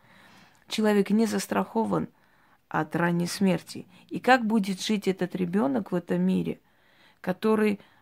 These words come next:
привязан к вашей юбке и абсолютно не оторван, который не ошибается, который во всём правильный?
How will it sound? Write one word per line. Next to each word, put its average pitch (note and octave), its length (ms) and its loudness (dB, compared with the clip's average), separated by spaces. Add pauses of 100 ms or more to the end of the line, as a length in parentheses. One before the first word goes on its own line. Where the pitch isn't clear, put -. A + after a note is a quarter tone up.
(120)
привязан G3+ 580 2
к - 60 -8
вашей F#3 280 0
юбке G#3 400 -2
и F3 40 2
абсолютно F#3+ 500 -4
не F#3+ 80 2
оторван, F#3 440 -2
который G3+ 360 -2
не G#3 160 2
ошибается, F#3+ 840 0
который F3 360 -4
во F3 120 -2
всём A#3 320 -2
правильный? E3+ 680 0